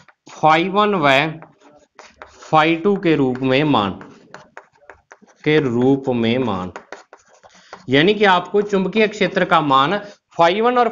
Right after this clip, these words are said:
phi टू के रूप में भी निकालना है। समझ आई बात? तो phi वन और phi टू के रूप में इसी का मान। तो अब देखो अगर मैं इस, अ, इस वाले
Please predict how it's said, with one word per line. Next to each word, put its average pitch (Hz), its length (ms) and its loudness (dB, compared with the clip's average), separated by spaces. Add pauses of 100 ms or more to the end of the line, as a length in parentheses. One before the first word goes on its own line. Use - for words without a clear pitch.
phi 185 220 2
टू 220 80 -4
के 208 120 -4
रूप 185 220 0
में 175 240 2
भी 190 80 -2
निकालना 113 580 0
है। 92 160 -18 (200)
समझ 180 300 2
आई 185 140 4
बात? 175 300 0 (380)
तो 208 120 0
phi 175 280 0
वन 247 180 2
और 247 180 0
phi 170 260 2
टू 220 100 -4
के 190 100 -4
रूप 160 180 -2
में 185 180 0
इसी 190 220 -4
का 160 160 0
मान। 95 200 -8 (520)
तो 240 60 0
अब 247 320 0
देखो 196 380 -4 (120)
अगर 196 260 0
मैं 208 420 -2
इस, 247 280 -4
अ, 180 560 0
इस 233 220 -4
वाले 190 360 2